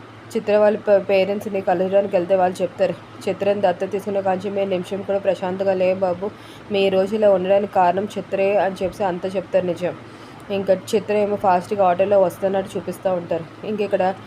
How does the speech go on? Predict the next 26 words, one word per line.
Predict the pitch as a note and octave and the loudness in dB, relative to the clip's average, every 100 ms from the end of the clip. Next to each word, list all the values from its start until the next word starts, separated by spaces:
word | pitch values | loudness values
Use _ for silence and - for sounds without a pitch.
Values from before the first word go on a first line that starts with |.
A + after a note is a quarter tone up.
| - - | -18 -6
అమర్ | G3 F#3 G3+ | -2 2 2
కూడా | G#3 G#3 G#3 | 2 2 4
అదంతా | G3 F3 F#3 G3+ | 2 2 0 -2
విని | G3 F#3+ | 0 -2
తెగ | G3 F#3 | 0 2
టెన్షన్ | F#3 F#3+ F3 G3+ G3 | 2 0 -2 -4 0
పడుతూ | G3 G3+ | 0 -2
షాక్ | G3+ F3+ F3 | -2 0 0
అయిపోతాడు | F#3 F3+ F3 E3 G3 | -2 -2 -2 -2 -4
చిత్ర | F#3 | -2
గురించి | F#3 F3+ F#3+ | -2 -2 -4
తెలిసిన | F3+ E3+ F#3+ | -2 -2 -4
వెంటనే. | F3+ F3 E3+ E3+ C#3 - - - - - - - - - - - | -4 -4 -6 -8 -8 -14 -20 -20 -20 -20 -20 -20 -20 -20 -12 -4
ఇంకా | G#3 G3+ | -2 0
వినోద్కి | F#3+ F#3+ G3+ G#3 G#3+ | 2 4 4 4 2
వెంటనే | F3+ F3+ G3+ | 2 2 2
బయటకు | F#3+ E3+ F3+ F#3+ | 4 2 2 -2
వచ్చి | G3 G#3 | -4 -6
ఫోన్ | G#3+ F#3+ G3 | 0 0 0
చేస్తాడు, | G#3 - - F3 C3 - - - - | -4 -4 -4 -2 -2 -10 -20 -20 -4
అది | G3+ G3 | 0 0
మనకు | G#3 G3+ F#3+ G3+ | 0 0 -2 -4
చూపించడు | F3+ - G3 | -4 -6 -4
ఏం | F#3+ F#3+ | -2 -2
చెప్తున్నారని | F#3+ F#3 G3 F3+ F3+ F3+ F#3 | -4 -4 -4 -2 -2 -2 -6
చెప్పి. | F3 A3+ | -6 -8